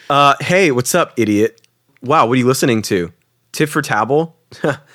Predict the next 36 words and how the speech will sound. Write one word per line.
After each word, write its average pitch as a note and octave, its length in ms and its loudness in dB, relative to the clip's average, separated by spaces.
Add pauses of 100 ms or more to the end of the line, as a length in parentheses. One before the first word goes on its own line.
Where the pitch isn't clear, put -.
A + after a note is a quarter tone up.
(260)
Wow, A#2 200 2
you A#2 100 0
must C3 180 -2
think C#3+ 160 -2
you're B2 120 0
really A2+ 260 2
cool A2 380 -2
and G2 100 -4
smart A2 480 -2
and G#2+ 260 -4
funny, A2 360 -4
because G#2 360 -6
what G#2+ 140 -2
a G#2+ 60 0
really G#2 280 0
cool G#2+ 220 -6
and G#2 100 -6
smart, G2+ 280 -4
funny G2+ 220 -6
podcast F2+ 580 -6
that E2+ 120 -8
is. E2 160 -6 (380)
I've A#2 160 0
been B2 140 0
listening A#2 360 0
to A2 120 -6
them G#2 320 -4 (360)
forever." G2 680 -4 (1080)
Oh, C3 60 0
you C3+ 120 0
can't E3+ 180 -2
even B2 140 -2
call A2 200 -2
yourself A#2 340 -2
a - 40 -6
listener G2 500 -2